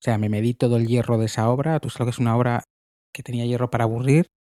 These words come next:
Ahí aprendí a hacer despieces de aceros, a medi-, a medir saneamientos. Es-, yo estaba todo el día atrás del encargado aprendiendo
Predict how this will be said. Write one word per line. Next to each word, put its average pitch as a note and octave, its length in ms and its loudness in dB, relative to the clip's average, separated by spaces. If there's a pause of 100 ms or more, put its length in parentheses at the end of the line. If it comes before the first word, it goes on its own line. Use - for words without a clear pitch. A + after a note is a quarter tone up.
Ahí A2+ 140 2
aprendí A#2 360 2
a A#2 80 2
hacer A2+ 220 -4
despieces A#2 440 -2
de A#2 300 2
aceros, C3+ 540 2
a A#2 40 0
medi-, A2 380 0
a G2+ 120 -4
medir A2 260 -2
saneamientos. B2+ 840 0 (440)
Es-, - 280 -8
yo A#2 120 -2
estaba B2 200 2
todo C3 80 0
el A#2 40 2
día A#2+ 80 4
atrás A2+ 140 -2
del A2+ 100 0
encargado A2 320 -4
aprendiendo C#3+ 600 0